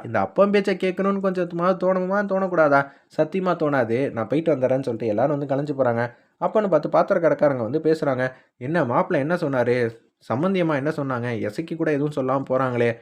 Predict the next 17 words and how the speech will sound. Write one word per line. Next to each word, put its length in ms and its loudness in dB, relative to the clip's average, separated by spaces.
அவங்களுக்கு 380 2
எப்படி 160 -2
இந்த 120 0
சம்பந்தம் 400 0
பிடிக்கும்? 380 0
ஆனா 200 0
நான் 220 2
முடிவு 240 2
பண்ணிட்டா 400 0
கண்டிப்பா 420 -2
இதான் 300 0
நடக்குங்கிற" 500 -2
மாதிரி 220 0
சவுந்தரபாண்டி 480 2
வந்து 180 0
மல்லு 180 2
கட்டுறாங்க. 380 2